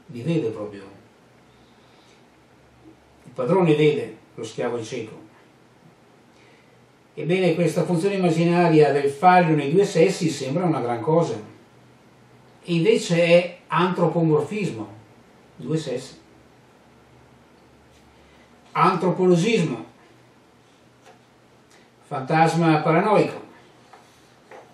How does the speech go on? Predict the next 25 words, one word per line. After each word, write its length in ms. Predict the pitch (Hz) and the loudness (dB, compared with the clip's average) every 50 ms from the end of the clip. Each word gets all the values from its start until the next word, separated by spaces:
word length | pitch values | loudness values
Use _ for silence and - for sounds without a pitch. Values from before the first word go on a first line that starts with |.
| _ _ _ - _ _ _ _ _ _ _ _ _ _ _ _ _ _ _ _ _ _ _ _ _ _ _ _ _ _ _ _ _ _ _ _ _ | _ _ _ -20 _ _ _ _ _ _ _ _ _ _ _ _ _ _ _ _ _ _ _ _ _ _ _ _ _ _ _ _ _ _ _ _ _
che, 180 | - 165 156 - | -8 -8 -6 -4
che 160 | - 165 160 | -2 0 0
ne 100 | 160 160 | 2 2
dica 380 | 156 170 175 156 - 165 151 143 | 2 0 0 0 0 0 0 0
e 380 | 143 143 143 139 139 135 131 - | 0 0 2 2 2 2 0 -2
per 160 | 139 131 139 | -6 -4 -2
quanto 260 | 151 151 151 151 156 | -2 -2 -2 -2 -4
si 120 | 131 - | -6 -8
sia 180 | - - 151 147 | -6 -2 -2 -2
scritto. 480 | - - 143 139 139 139 139 - - - - - - - - - _ _ _ _ _ _ _ _ _ _ _ _ _ _ _ _ _ _ _ _ _ _ _ _ _ _ _ _ _ _ _ _ _ _ _ _ _ _ _ _ _ _ _ _ _ _ _ _ _ _ _ _ _ _ _ _ _ _ _ _ _ _ _ _ _ _ _ _ _ _ _ | -2 -2 -4 -2 -2 -4 -6 -8 -14 -18 -20 -20 -20 -20 -20 -20 _ _ _ _ _ _ _ _ _ _ _ _ _ _ _ _ _ _ _ _ _ _ _ _ _ _ _ _ _ _ _ _ _ _ _ _ _ _ _ _ _ _ _ _ _ _ _ _ _ _ _ _ _ _ _ _ _ _ _ _ _ _ _ _ _ _ _ _ _ _ _
È 40 | - | -20
stato 240 | - - - 107 110 | -16 -16 -14 -14 -14
scritto 280 | 110 - 120 110 110 113 | -16 -16 -16 -12 -12 -10
Il 40 | 110 | -10
secondo 320 | - 120 107 110 113 131 | -10 -12 -12 -12 -10 -10
sesso 400 | 131 - 135 120 113 113 - 117 | -10 -8 -8 -10 -10 -10 -12 -12
da 180 | 104 104 104 101 | -12 -12 -12 -14
Simone 320 | 95 - 123 113 110 107 | -14 -16 -16 -14 -14 -12
de 40 | 110 | -10
Beauvoir. 340 | 117 143 127 113 107 107 110 - - _ _ - - _ - - _ _ _ _ _ _ _ _ _ _ _ - 165 | -10 -8 -8 -8 -10 -12 -14 -18 -20 _ _ -20 -20 _ -20 -20 _ _ _ _ _ _ _ _ _ _ _ -8 -4
Non 220 | 151 160 160 160 | 0 2 2 2
ci 100 | - 185 | 2 0
sono 340 | 160 - 220 220 202 185 165 | -2 2 2 2 4 4 2
due 180 | 151 151 147 | 2 2 2
sessi. 520 | - - - - - - - - - - | 2 0 -2 -4 -6 -6 -10 -14 -18 -20